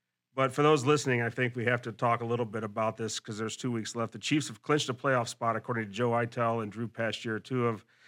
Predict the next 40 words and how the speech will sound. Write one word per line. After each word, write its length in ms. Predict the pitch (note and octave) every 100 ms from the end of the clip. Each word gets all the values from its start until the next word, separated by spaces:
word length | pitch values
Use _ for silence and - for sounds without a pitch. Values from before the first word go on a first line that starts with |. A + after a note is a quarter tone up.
| - _
the 100 | B2+
outstanding 480 | A#2+ A#2+ C#3 C3 A#2+
prep 240 | - C3+ A2+
football 340 | D3 B2+ B2
voices 460 | A2+ B2 A#2+ A#2+ A#2
in 60 |
the 80 | A2
state 240 | - A#2
of 80 | A2
Ohio. 500 | G#2+ A#2 A2+ G#2+ G2+ - - - _
If 200 | - A#2+
you 80 | C#3
don't, 400 | C#3+ D#3 D#3 B2+
uh, 260 | C3+ B2+ B2+
already, 540 | C#3+ C#3+ C#3+ C#3+ B2+
you 140 | A#2+ A#2+
should 340 | - D#3 C3+
follow 380 | - B2+ A#2+ G#2+
them. 260 | G#2+ A2+ G#2+ _ _ _ -
Um, 260 | A2+ A2+ A2+
but 100 | C3
the 80 | C3
crown 300 | F3+ F#3 D#3
jewel 300 | C#3+ E3+ C3+
is 100 | A#2+
finishing 400 | D3 C#3+ C#3 B2+
in 80 |
the 80 | A#2+
top 320 | - B2+ A#2+
four, 380 | - B2+ F2+ F#2+ -
having 240 | B2 B2+
the 80 | B2+
opportunity 360 | B2+ B2 C3+ A2+
to 60 |
play 140 | - A#2
host 420 | B2 B2 A#2+ -
the 60 | A2+
first 280 | B2 A2+
two 140 | - A#2+
rounds. 460 | A#2+ A2+ G2+ G2